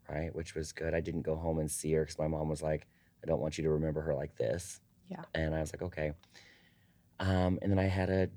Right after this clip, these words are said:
Speaker 1: job interview probably about a month or two after she passed. And it was over the phone for a job that I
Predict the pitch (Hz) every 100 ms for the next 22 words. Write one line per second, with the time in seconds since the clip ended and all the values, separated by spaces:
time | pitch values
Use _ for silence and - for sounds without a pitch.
0 | - - 101 101 117 104 90 87 82 80
1 | 82 87 - 85 87 85 82 80 82 87
2 | 87 85 78 - - 87 - - 90 -
3 | - - _ _ _ _ _ _ 85 78
4 | 80 98 - - - - 101 - - _
5 | _ _ _ - 85 80 80 78 78 78
6 | 78